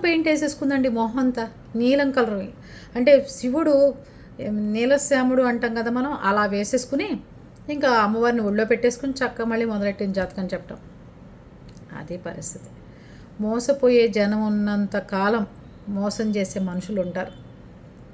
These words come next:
మీకు మీరు తెలుసుకోలేక ఇంకా అజ్ఞానులుగా, "అమ్మ మా అమ్మాయికి పెళ్ళి ఎప్పుడవుతుంది, అమ్మ మా అమ్మాయికి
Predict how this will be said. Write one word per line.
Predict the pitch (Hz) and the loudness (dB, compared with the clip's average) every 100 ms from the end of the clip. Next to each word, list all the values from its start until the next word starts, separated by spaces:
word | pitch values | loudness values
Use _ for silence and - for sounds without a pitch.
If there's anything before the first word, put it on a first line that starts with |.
| - - | -14 -2
మీకు | 240 269 277 | 2 2 4
మీరు | 247 277 302 | 4 6 4
తెలుసుకోలేక | 302 247 247 - 285 240 233 | 6 4 4 2 4 4 2
ఇంకా | 226 220 220 220 254 | 0 0 0 2 0
అజ్ఞానులుగా, | 214 190 233 226 220 202 202 196 - - - - | 2 0 0 0 0 -2 -4 -4 -10 -20 -18 -6
"అమ్మ | 208 226 233 | -2 0 0
మా | 226 | 0
అమ్మాయికి | 202 208 208 | 0 0 -2
పెళ్ళి | 208 190 196 | -4 -2 -4
ఎప్పుడవుతుంది, | 190 196 185 196 202 | 0 -2 0 -2 -2
అమ్మ | 202 220 233 | -2 -2 0
మా | 214 | 0
అమ్మాయికి | 196 208 196 214 202 | 0 -2 -2 -4 -6